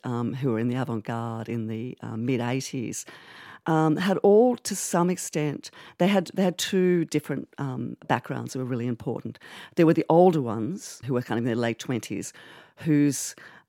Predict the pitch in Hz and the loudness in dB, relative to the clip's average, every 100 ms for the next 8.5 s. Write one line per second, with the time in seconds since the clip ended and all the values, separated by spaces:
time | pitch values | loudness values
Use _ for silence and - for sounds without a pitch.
0 | 143 123 135 156 - 147 156 - 123 - | -4 2 4 4 4 -2 -2 -2 -2 -2
1 | - 127 120 117 127 - - - 127 127 | -2 -2 0 -2 -4 -8 -8 -4 -4 -2
2 | 123 135 135 120 117 - 123 - 104 120 | -4 -4 -4 -2 -4 -4 -6 -4 -4 -4
3 | 98 92 - - - _ - - - 156 | -6 -8 -8 -10 -12 _ -20 -18 -2 4
4 | 147 147 139 151 143 131 120 127 - 135 | 4 4 -2 -4 -4 -2 -2 -2 0 -2
5 | 131 123 123 - - 120 - 123 123 120 | 0 -2 -4 -6 -6 -6 -6 -6 -4 -4
6 | 120 - - 127 123 120 - 104 104 - | -6 -8 -4 -4 -2 -6 -6 -6 -6 -10
7 | - - 135 - 123 131 127 117 131 110 | -20 -8 -4 0 0 2 -2 -2 -4 -6
8 | 120 - 117 120 131 | -6 -4 -4 -2 -6